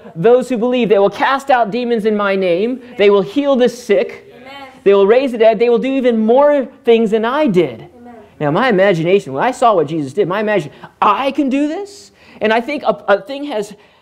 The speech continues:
Speaker 1: a lie has crept in the church that says,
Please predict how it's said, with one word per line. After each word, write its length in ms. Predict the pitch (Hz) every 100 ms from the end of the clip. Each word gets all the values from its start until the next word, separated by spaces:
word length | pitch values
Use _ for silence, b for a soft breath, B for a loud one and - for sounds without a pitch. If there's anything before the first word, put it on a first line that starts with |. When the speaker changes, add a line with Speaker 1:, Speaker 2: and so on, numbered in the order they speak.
| b
Speaker 1:
a 80 | 165
lie 520 | 175 208 240 269 262
has 160 | 233 196
crept 220 | - 311
in 80 | 208
the 120 | 196
church 340 | 185 247 226 -
that 160 | 196
says, 440 | - 208 190 180